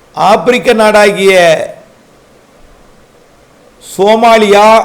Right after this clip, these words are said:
மற்றும் ஏடன் வளைகுடா, ஏமன், ஓமன் வழியாக திசை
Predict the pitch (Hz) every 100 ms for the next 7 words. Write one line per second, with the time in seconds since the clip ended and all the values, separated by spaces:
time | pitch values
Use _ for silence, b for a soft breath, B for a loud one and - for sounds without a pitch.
0 | - - 143 175 185 175 175 202 233 233
1 | 208 180 202 196 196 196 208 220 - -
2 | - 123 156 202 220 214 220 220 143 165
3 | 214 214 214 190 180 175 170 165 185 185
4 | 120 107 - b b b b - 143 165
5 | 190